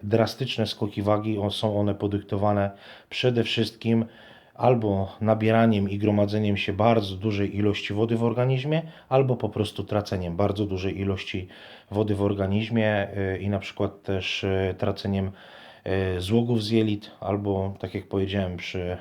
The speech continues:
nabieraniu wagi gromadzeniem się po prostu większej ilości treści żołądkowo-jelitowej. Także po-, reasumując, nie kombinujcie za dużo i, y, upraszczajcie sobie życie. Ta dieta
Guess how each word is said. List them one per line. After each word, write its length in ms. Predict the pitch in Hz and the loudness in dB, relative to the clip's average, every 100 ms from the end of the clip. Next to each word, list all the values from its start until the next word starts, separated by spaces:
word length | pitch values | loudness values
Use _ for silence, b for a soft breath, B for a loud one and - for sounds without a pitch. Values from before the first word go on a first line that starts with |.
| - | -4
nabieraniu 580 | 95 95 95 98 98 | -4 -2 0 2 0
wagi 420 | 95 101 92 92 92 B B - | 2 0 0 -8 -8 B B -4
gromadzeniem 680 | 104 104 101 98 104 95 | 2 6 6 6 4 2
się 180 | 92 98 | 0 -2
po 120 | - | -4
prostu 340 | - 101 98 95 | -4 -4 -2 -2
większej 500 | 101 107 - 101 92 | 0 0 0 -2 -2
ilości 560 | 95 95 - 98 90 B B B B | 0 0 -2 -6 -6 B B B B
treści 360 | - 101 - 98 | 0 0 2 -2
żołądkowo-jelitowej. 1080 | 92 90 87 - 92 90 87 82 80 73 - _ B B B B B B B | -2 -4 -4 -4 -2 -2 -4 -6 -6 -8 -10 _ B B B B B B B
Także 480 | - 120 113 120 113 110 B B B B B B | -4 -2 2 4 4 2 B B B B B B
po-, 260 | 131 127 123 | 0 4 6
reasumując, 840 | 131 120 - 123 120 117 110 - _ B B B B - | 6 6 2 2 4 4 2 -4 _ B B B B -2
nie 200 | 123 139 | 2 2
kombinujcie 600 | 143 135 123 127 123 123 | 2 2 2 2 2 0
za 140 | 117 | 0
dużo 440 | 113 117 113 117 117 | 2 2 2 2 0
i, 360 | 104 110 104 104 - | 0 0 0 -4 -6
y, 720 | 101 104 101 101 98 98 - - | -2 2 2 2 0 -2 -6 -2
upraszczajcie 760 | 127 - 120 - 131 120 104 | -2 2 0 4 2 2 0
sobie 280 | - 92 95 | -4 -4 -4
życie. 320 | 90 87 82 | -4 -6 -6
Ta 120 | 82 | -4
dieta 440 | 101 113 113 113 | -2 0 0 0